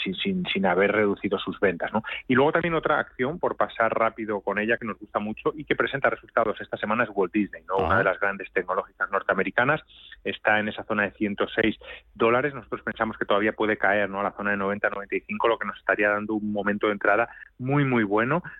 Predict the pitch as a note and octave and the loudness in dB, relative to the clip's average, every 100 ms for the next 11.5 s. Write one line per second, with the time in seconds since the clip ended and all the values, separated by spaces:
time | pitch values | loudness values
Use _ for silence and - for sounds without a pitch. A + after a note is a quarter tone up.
0 | - F#2+ F#2 F#2 F#2 F#2 G2+ G#2 G#2+ G#2+ | -4 0 2 2 2 2 0 -2 0 0
1 | - G2+ - A#2 A2 G2 G2+ A2 - G2+ | 0 -2 2 2 2 0 0 -2 2 2
2 | G2+ G2+ G#2+ G2+ - - - G2+ - G2+ | 2 0 -2 -4 -8 -12 -6 -4 -2 0
3 | G#2 G#2 G2+ G2 G#2 G#2 F#2 G2 G2+ G2+ | 0 0 -2 0 0 0 0 0 0 0
4 | G2 G2+ G2+ F#2+ F#2+ G#2+ F#2+ A#2 A#2 C#3 | 0 0 0 -2 0 -2 0 0 0 2
5 | C#3+ A2 - - G#2 F#2+ G2 G2 G2+ G2+ | 2 0 -4 -2 0 0 0 0 0 0
6 | G2+ - G2+ F#2+ - G2+ G2 G2 G2+ A#2+ | -2 0 -2 -2 -2 0 2 0 0 -2
7 | - - _ C3 C3+ A#2+ A2+ A#2+ A#2 C#3 | -4 -18 _ 0 2 2 2 2 -2 -2
8 | A#2+ G#2 - A2 A2 A2 A#2 - G#2+ A2 | -2 -2 0 2 4 2 0 -6 -12 -8
9 | G2+ F#2+ G2+ A2+ G#2 E2 G#2 A#2 A2+ G2 | -4 -4 -2 -2 -4 -4 -2 -2 0 0
10 | G#2 - G#2+ G#2 G2+ G2+ - A#2+ - - | 0 2 2 2 0 -2 -2 -2 -4 -14
11 | - A2 C3+ A#2 - | -20 -6 -2 0 -2